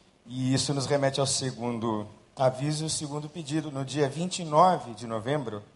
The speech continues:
é um sábado, a partir das nove da manhã, nós estaremos em treinamento para toda a igreja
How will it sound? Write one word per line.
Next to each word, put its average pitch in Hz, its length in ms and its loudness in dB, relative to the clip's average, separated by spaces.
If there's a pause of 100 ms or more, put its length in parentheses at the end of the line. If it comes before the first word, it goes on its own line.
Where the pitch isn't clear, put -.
(400)
é 107 80 -12
um 107 140 -10
sábado, 117 640 0
a 107 60 0
partir 117 320 -2
das 110 240 -2
nove 127 240 4
da 123 80 2
manhã, 123 500 -2
nós 135 180 -4
estaremos 139 680 0
em 180 160 0
treinamento 147 800 -4 (460)
para 147 180 12
toda 185 520 6
a - 20 4
igreja 156 760 2